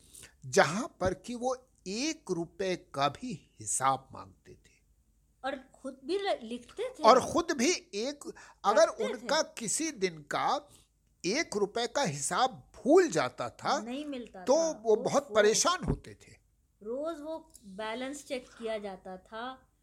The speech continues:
Speaker 2: कि भैया ये इतने खर्चे हुए तो इतना होना चाहिए।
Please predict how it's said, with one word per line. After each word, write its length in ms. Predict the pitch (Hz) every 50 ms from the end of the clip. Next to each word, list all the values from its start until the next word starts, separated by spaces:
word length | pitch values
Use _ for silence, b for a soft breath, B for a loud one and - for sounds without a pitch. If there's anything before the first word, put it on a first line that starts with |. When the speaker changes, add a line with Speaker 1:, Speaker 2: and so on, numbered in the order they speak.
| _ _ _ _ _
Speaker 2:
कि 80 | - 233
भैया 400 | 196 220 220 226 233 247 277 320
ये 440 | 285 262 254 254 247 247 254 247 -
इतने 340 | 226 214 - 233 233 247 254
खर्चे 440 | 247 - 190 175 180 - - 214 220
हुए 280 | 220 220 226 269 302
तो 140 | 294 - 415
इतना 400 | - 202 202 - 214 214 233 233
होना 420 | 240 220 196 185 185 190 214 220
चाहिए। 680 | 220 220 196 175 147 156 165 170 175 202 208 196 - -